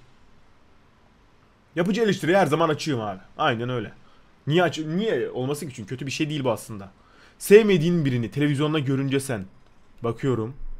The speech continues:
Sinirli değil de şey olabilir böyle.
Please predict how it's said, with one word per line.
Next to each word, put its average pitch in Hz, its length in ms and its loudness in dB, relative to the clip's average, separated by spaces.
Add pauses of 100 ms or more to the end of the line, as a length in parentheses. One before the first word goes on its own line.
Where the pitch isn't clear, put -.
(2000)
Sinirli 233 480 0
değil 254 240 2
de 175 120 6
şey 190 260 2
olabilir 107 440 0
böyle. 90 220 -8